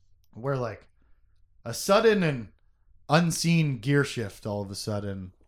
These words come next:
Uh, I said sudden too many times there. But, like, just out of nowhere, the guy's just kinda jumping from place to place,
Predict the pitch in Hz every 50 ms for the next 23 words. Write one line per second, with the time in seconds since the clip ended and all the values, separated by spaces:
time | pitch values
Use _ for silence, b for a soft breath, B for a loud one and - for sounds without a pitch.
0 | _ _ _ - 101 101 92 90 - - - 95 85 - - 104 98 90 87 -
1 | 92 87 85 85 - - 87 87 87 - 98 98 - b b b b b b b
2 | b b b - - - - _ - 135 131 131 123 123 - 180 180 196 208 208
3 | 202 175 147 147 147 165 170 165 160 160 160 160 151 151 151 147 135 - - -
4 | _ _ _ _ _ _ _ _ _ _ _ _ _ _ _ _ _ _ _ _
5 | - _ _ _ _ _ _ - 123 - - 147 143 143 139 135 127 - - -
6 | _ _ _ _ _ _ _ _ _ - - - _ - - 127 - - - -
7 | 165 160 - 98 92 117 131 156 160 151 - 131 123 - 117 107 - 139 131 123
8 | - - - - - 135 123 117 117 113 - -